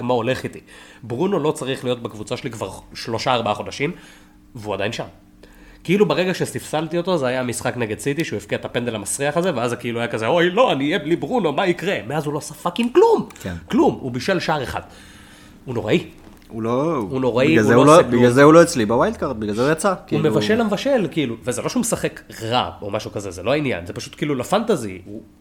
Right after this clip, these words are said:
Speaker 1: הוא לא
Speaker 2: נכון.
Speaker 1: שחקן טוב לפנטזי כרגע.
Speaker 2: אם הוא היה עולה שבע מיליון, הוא היה אצלי בקבוצה, שהוא עולה אחד עשרה מיליון, הוא לא מעניין אותי.
Speaker 1: כן.
Speaker 2: הוא לא מעניין אותי.
Speaker 1: ואני
Speaker 2: כאילו,
Speaker 1: כאילו
Speaker 2: וגם אם הוא היה באר שבע, אז הוא כאילו, זה היה מתנדנד כזה.
Speaker 1: אבל תחשוב איזה דפוק זה, כאילו מבחינתי נגיד.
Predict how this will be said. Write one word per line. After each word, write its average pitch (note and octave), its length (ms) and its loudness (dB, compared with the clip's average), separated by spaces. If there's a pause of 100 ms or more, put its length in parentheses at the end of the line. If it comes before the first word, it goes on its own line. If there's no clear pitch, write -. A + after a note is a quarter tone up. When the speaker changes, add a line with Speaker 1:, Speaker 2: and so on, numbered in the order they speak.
(180)
Speaker 1:
הוא C3 140 -4
לא A#2+ 100 0
Speaker 2:
נכון. - 80 2
Speaker 1:
שחקן C3+ 180 -4
טוב A2 180 -4
לפנטזי A3+ 400 0
כרגע. B2 260 -4 (240)
Speaker 2:
אם G#3 120 6
הוא A3+ 100 6
היה G3+ 140 8
עולה G3+ 220 6
שבע F#3+ 240 2
מיליון, F#3+ 360 4
הוא D3 80 6
היה C#3+ 120 8
אצלי C#3+ 200 0
בקבוצה, G2 420 -6
שהוא G#2 160 -6
עולה E3 180 6
אחד E3+ 220 4
עשרה D#3 160 -4
מיליון, G2+ 320 -2
הוא G#2+ 100 -4
לא B2+ 120 -2
מעניין F3+ 240 -2
אותי. E3 200 -6
Speaker 1:
כן. E3 320 -2 (180)
Speaker 2:
הוא A#2+ 60 -4
לא D3 60 0
מעניין G3+ 240 0
אותי. G2 220 -4 (220)
Speaker 1:
ואני A2 160 -4
Speaker 2:
כאילו, A2+ 260 0
Speaker 1:
כאילו B2+ 420 -4
Speaker 2:
וגם D#3 280 10
אם A#3+ 60 10
הוא G#3 80 10
היה G3 80 8
באר G3 140 6
שבע, F#3 320 6
אז B2+ 120 6
הוא A2+ 100 0
כאילו, A#2 200 0
זה A#2 100 4
היה A#2 80 6
מתנדנד A2 580 0
כזה. F#2+ 240 -6 (520)
Speaker 1:
אבל B2 140 -10
תחשוב C3 280 -4
איזה G#3+ 160 -2
דפוק D3 400 -4
זה, F#2+ 120 -10 (220)
כאילו A2 160 -4
מבחינתי G#2+ 460 -4
נגיד. F2+ 220 -6